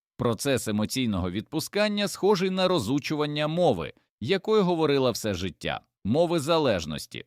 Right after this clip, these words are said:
мовчазних докорів, невимовлених очікувань. Натомість я вивчала нову мову, мову самостійності, самоповаги,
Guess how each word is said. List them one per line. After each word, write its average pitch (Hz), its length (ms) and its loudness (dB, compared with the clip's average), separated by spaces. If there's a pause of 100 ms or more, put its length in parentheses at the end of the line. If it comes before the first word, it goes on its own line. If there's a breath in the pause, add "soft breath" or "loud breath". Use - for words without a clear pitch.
(140)
мовчазних 117 640 0
докорів, 90 560 -2 (100)
невимовлених 175 960 0
очікувань. 73 600 -6 (280)
Натомість 110 720 -2
я 123 140 0
вивчала 165 560 0
нову 131 300 0
мову, 120 440 0 (160)
мову 190 360 2
самостійності, 120 920 -4
самоповаги, 120 960 0